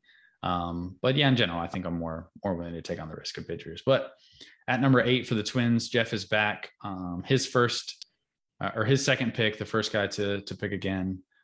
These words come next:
Um, and we're just going in, in order here. So ever, we're going through our one through seven order throughout the whole first round. Um, Jeff took Daniel Susac. He said he's, he's one of the few people who thinks there is a, a solid Susac versus Parada debate.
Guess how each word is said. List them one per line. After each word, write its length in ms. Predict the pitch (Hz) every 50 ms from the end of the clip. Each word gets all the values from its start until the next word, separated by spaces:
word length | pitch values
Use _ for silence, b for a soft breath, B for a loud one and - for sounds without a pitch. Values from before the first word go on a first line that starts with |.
| _ -
Um, 160 | - 98 101
and 120 | 113 123
we're 80 | 135 143
just 180 | 131 117 - -
going 320 | 120 110 107 104 104 104
in, 300 | 101 98 98 98 95 95
in 160 | - 113 107
order 320 | 104 98 95 95 92 92 90
here. 360 | 92 92 90 87 87 87 87
So 460 | - - 95 87 87 87 87 90 - -
ever, 320 | 107 101 98 98 - - _ _ _
we're 100 | - 104
going 160 | 107 101 101
through 140 | 98 101 95
our 60 | 95
one 160 | 95 110 117
through 140 | 113 113 113
seven 240 | 104 - 104 98 95
order 180 | 92 92 92 90
throughout 240 | - - 98 92
the 80 | 92 92
whole 120 | 92 90
first 260 | 90 - 90 87 - -
round. 300 | 90 87 87 87 87 b b b b b b b b b _ _
Um, 640 | - 92 92 90 90 87 85 87 87 90 87 90 104 - _ -
Jeff 220 | 127 143 139 143
took 160 | - 160 123 104
Daniel 240 | 120 123 127 120
Susac. 500 | 107 - - 127 120 - 127 120 123 -
He 80 | - 120
said 240 | 107 - 110 104 95
he's, 480 | 92 104 104 98 95 - - b b b b b b b b b b _ -
he's 160 | 131 107 107
one 100 | 120 117
of 40 | 104
the 60 | 104
few 180 | - - 117
people 280 | 107 - 117 113 104 113
who 140 | 104 107 98
thinks 380 | - - 113 104 104 - - - -
there 160 | - 110 104 104
is 120 | 101 98
a, 360 | 101 98 98 95 95 95 - -
a 80 | 104
solid 420 | 95 - - 117 117 113 113 104 95
Susac 480 | - - 123 117 - - 113 107 104
versus 360 | 104 104 101 - 104 101 -
Parada 500 | - - 101 95 92 92 98 101 107 101
debate. 540 | 87 82 87 90 - 110 117 120 117 - -